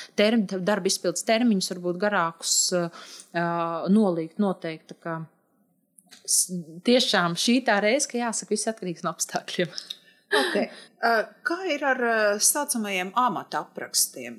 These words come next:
Speaker 2: Viņiem ir obligāti jābūt, vai var, piemēram, šos amata pienākumus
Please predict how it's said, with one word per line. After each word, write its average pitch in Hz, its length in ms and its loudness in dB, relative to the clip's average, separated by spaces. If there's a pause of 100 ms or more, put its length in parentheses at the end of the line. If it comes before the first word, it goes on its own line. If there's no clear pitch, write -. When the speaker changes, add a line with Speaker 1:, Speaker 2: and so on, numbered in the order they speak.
Speaker 2:
Viņiem 233 400 0
ir 247 80 2
obligāti 320 580 0
jābūt, 214 560 -2
vai 339 400 2
var, 277 320 0
piemēram, 214 480 -4
šos 196 300 0
amata 208 260 -6
pienākumus 185 840 -4